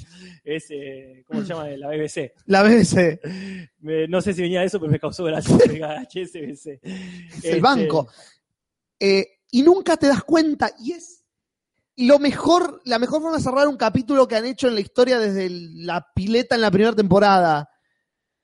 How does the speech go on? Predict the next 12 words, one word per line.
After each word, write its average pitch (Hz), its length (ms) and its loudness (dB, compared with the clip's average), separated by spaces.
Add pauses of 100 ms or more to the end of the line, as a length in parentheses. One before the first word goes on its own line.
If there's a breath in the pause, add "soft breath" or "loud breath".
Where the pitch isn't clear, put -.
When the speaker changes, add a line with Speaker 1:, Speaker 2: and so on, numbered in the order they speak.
(160)
Speaker 2:
Es 277 140 6
perfecto. 208 1080 0 (180)
Porque 240 140 0
vos 320 100 -2
pensás 311 240 -4
que 294 60 -10
el 262 60 -4
capítulo 262 280 0
terminó 247 240 -2
con 262 120 0
el 226 100 -4
caso. 190 480 0